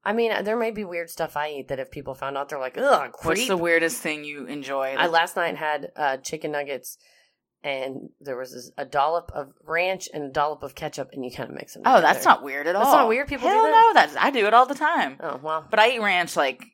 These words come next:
Speaker 2: with everything.
Speaker 1: I, anything dipped in ranch.
Speaker 2: Oh, God.
Speaker 1: If
Speaker 2: So
Speaker 1: you
Speaker 2: much
Speaker 1: find
Speaker 2: better.
Speaker 1: a bowl in my kitchen and the, and it's got ranch in it, probably gonna have my
Speaker 2: Honestly,
Speaker 1: fingerprints on it.
Speaker 2: my nephew went
Speaker 1: Mm-hmm.
Speaker 2: through a phase where he would dip everything in ranch, including strawberries. So maybe pineapple <laughs> milk is a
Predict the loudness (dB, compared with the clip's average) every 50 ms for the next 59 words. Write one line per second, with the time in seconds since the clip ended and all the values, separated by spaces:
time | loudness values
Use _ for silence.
0 | _ _ _ _ _ -8 -8 -8 -6 -6 -6 -6 -6 -8 -10 -12 -12 -14 -14 -14
1 | -10 -8 -6 -6 -6 -8 -8 -4 -2 0 0 -2 -2 -4 -4 -4 -4 -6 -8 -8
2 | -6 -6 -6 -4 -4 -4 -4 -6 -6 -8 -10 -14 -14 -14 -16 -14 -14 -14 -14 -16
3 | -18 -20 _ _ -10 -8 -8 -8 -8 -10 -14 -20 _ _ _ _ _ -8 -6 -4
4 | -4 0 4 4 6 6 4 4 4 4 4 4 4 4 2 2 0 0 -2 -4
5 | -4 -4 -2 -2 -2 -2 -2 -2 -4 -4 -8 -12 -18 _ _ _ -8 -4 -2 -2
6 | -2 -2 2 4 4 4 4 4 2 2 2 0 -2 -2 -2 -2 -4 -8 -12 -6
7 | -4 -2 0 0 0 0 2 4 4 6 6 4 2 2 2 2 2 2 0 -2
8 | -4 -6 -8 -8 -8 -8 -10 -8 -4 -2 0 0 2 0 0 -2 -6 -8 -12 -16
9 | -20 _ _ _ _ _ _ -12 -2 0 0 0 0 -2 -6 -6 -6 -6 -6 -8
10 | -12 _ _ _ _ _ _ _ -8 -4 -2 -2 -2 -2 -2 -2 -2 -4 -2 -2
11 | 0 0 0 0 -4 -6 -8 -8 -8 -8 -12 -10 -10 -8 -6 -4 -4 -4 -4 -6
12 | -6 -6 -4 -4 -4 -6 -8 -10 -12 -10 -10 -10 -8 -10 -10 -10 -10 -12 -12 -12
13 | -12 -10 -8 -8 -8 -8 -10 -12 -14 -14 -8 -4 -4 -4 -4 -4 -6 -8 -8 -8
14 | -6 -4 -4 -4 -2 -2 -2 -2 -2 -4 -6 -6 -6 -8 -10 -6 -4 -4 -2 -2
15 | -4 -4 -6 2 6 6 6 6 4 2 2 2 0 -2 -2 -6 -12 -12 -8 -6
16 | -6 -6